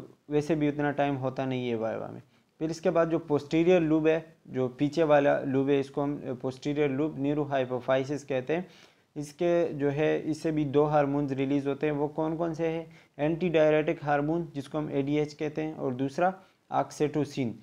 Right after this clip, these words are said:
एंटीडायरेटिक वाटर रीअब्जॉर्प्शन में काम करता है, किडनीज पे जाके रिलीज होता है,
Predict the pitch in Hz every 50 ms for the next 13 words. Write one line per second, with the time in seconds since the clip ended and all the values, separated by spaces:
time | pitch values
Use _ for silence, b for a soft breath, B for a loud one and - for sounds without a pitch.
0 | B B B - 151 156 160 175 185 160 165 156 151 151 160 160 160 175 165 165
1 | - - - 143 139 143 147 147 175 165 156 160 165 170 170 156 143 147 151 151
2 | 151 - - 165 165 160 151 156 160 156 156 147 147 147 143 - 156 156 151 147
3 | - 147 139 147 151 147 151 - 156 143 139 143 139 135 147 139 143 139 139 143
4 | 143 135 139 139 131 147 156 185 190